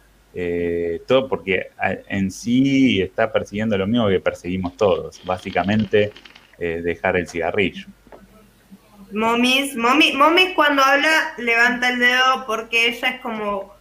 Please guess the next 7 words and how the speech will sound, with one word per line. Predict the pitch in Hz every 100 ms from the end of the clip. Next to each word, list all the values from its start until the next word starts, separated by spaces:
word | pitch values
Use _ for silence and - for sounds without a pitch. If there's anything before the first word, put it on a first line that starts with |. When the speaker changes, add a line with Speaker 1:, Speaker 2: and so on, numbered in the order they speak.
| _ _
Speaker 2:
no | 202 240 269
tiende | 269 311 311
a | 294
interrumpir | - 240 226 220 233
como | 233 233
nosotros. | 208 196 175 160 160
Momis. | 202 262 254 214 190